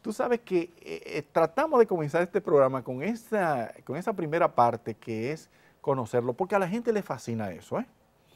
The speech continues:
Conocer la vida de la gente, no sé, eso es algo que todos <laughs> tenemos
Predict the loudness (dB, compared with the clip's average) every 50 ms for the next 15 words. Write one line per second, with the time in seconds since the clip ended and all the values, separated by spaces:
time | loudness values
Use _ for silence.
0 | _ _ -20 -20 -20 _ _ -10 _ 2 2 2 2 0 2 2 4 4 4 2
1 | 4 4 4 6 6 6 4 4 2 -2 -2 -2 -6 -10 -8 -4 -4 -4 -4 -2
2 | -4 -4 -4 -4 _ _ -14 -6 -4 -4 -2 -2 -4 -6 -6 -4 4 6 6 6
3 | 6 4 2 2 2 4 4 4 4 4 0 -4 -2 0 2 4 4 2 2